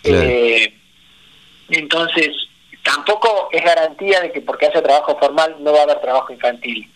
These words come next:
Speaker 2: Tiene que ver con una serie, en conjunto de factores,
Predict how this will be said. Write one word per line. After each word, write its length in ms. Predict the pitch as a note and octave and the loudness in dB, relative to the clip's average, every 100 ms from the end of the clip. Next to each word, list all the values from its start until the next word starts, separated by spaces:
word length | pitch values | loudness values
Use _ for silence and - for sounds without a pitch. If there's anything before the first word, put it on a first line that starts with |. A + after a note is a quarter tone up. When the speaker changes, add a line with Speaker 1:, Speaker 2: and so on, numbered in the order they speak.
| - | -4
Speaker 2:
Tiene 200 | D3+ E3 | 0 2
que 120 | D#3+ | 2
ver 220 | D3+ D#3 - - - - - | 2 2 -2 -18 -20 -12 -2
con 180 | C#3 | 0
una 260 | D#3 D3 C#3+ | 2 0 0
serie, 200 | E3 D#3 | 0 0
en 100 | D#3 | 0
conjunto 540 | - C#3+ - G3 F3+ C#3+ | 0 0 2 0 2 0
de 80 | |
factores, 580 | C3+ B2 - C#3 C#3+ D#3+ | 2 -2 0 2 2 0